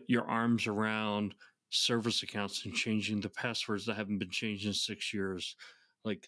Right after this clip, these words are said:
those are the things that, um, have to get done so that you're not kind of the,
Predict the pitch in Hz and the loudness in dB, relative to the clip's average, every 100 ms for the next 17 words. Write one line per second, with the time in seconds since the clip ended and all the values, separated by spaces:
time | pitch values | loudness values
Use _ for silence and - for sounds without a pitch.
0 | - 110 117 113 131 107 120 110 123 113 | -6 -2 0 0 -2 0 -2 0 0 2
1 | 113 - 110 104 104 101 _ - - _ | 2 2 0 0 -2 -6 _ -20 -20 _
2 | - 98 95 92 104 117 - 120 113 - | -6 -4 -4 -4 -2 -2 -2 -2 -2 0
3 | 120 131 170 - _ _ - - 110 104 | 0 0 -4 -8 _ _ -6 -2 0 0
4 | - 113 113 113 117 117 _ - - 120 | 0 0 2 2 0 -4 _ -8 -2 -2
5 | 101 - | -2 2